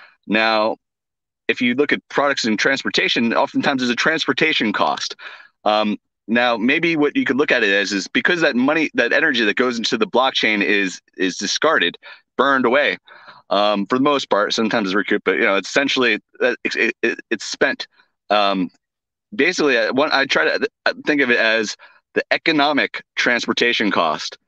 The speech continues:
of the value, the econo-, so there's an economic, um, flow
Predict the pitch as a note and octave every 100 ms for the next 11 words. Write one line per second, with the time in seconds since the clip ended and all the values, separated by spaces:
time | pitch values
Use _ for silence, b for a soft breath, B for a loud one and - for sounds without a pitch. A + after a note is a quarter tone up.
0 | _ _ _ - G2+ G2+ F#2+ - G2 G2+
1 | A#2+ C3 B2 A2+ A2 - G#2 F#2 - B2
2 | B2+ - - B2 A#2+ A2+ D3+ E3 D3+ C#3
3 | C3+ - - _ _ _ - G#2 G#2 G#2
4 | F#2 _ _ _ _ _ _ _ C3+ C3
5 | G#2 A2